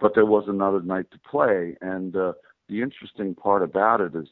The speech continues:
that the initial game, which was supposed to be the next night on Sunday, was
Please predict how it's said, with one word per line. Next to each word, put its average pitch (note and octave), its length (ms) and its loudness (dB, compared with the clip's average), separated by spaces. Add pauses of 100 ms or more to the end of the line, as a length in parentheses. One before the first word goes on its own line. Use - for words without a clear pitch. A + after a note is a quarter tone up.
that F2 280 -2
the F2 120 -6
initial G#2 420 -4
game, E2 360 -4
which E2+ 200 -6
was - 140 -20
supposed G#2 300 -4
to - 60 -20
be E2+ 160 -6
the C#2+ 60 -8
next F2 320 -2
night E2+ 220 2
on D2+ 260 -2
Sunday, F#2+ 400 2 (460)
was F#2+ 180 4